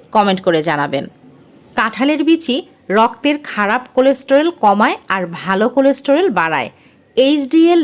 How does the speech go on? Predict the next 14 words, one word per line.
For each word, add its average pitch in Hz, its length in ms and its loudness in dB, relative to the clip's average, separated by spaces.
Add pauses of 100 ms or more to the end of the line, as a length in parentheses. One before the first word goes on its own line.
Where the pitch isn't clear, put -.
হৃদযন্ত্রের 247 680 0
জন্য 285 180 0 (220)
বিশেষভাবে 277 640 -2 (180)
উপকারী। 165 420 -2 (420)
পাশাপাশি 302 540 -4 (200)
এটি 214 140 -4 (180)
উচ্চ 214 160 -8 (140)
রক্তচাপজনিত 269 800 -2 (160)
ঝুঁকি 226 340 -6
কমায়। 147 280 -4 (440)
কাঁঠালের 214 420 -4
বিচিতে 247 360 -2
রয়েছে 254 300 2 (160)
প্রচুর 214 360 -2